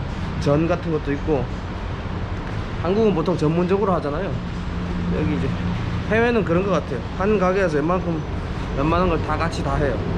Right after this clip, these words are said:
중국도 그렇거든요. 짜장면도 있고. <laughs> 그래서 저기 낙지집이라고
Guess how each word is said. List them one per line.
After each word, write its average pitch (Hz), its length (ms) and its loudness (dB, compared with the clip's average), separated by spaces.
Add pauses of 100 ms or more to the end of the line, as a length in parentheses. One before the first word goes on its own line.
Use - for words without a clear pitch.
(880)
중국도 254 400 4
그렇거든요. 165 440 0 (1160)
짜장면도 190 500 4
있고. 170 400 0
<laughs> - 1400 -2
그래서 - 160 0 (460)
저기 175 120 2
낙지집이라고 202 640 2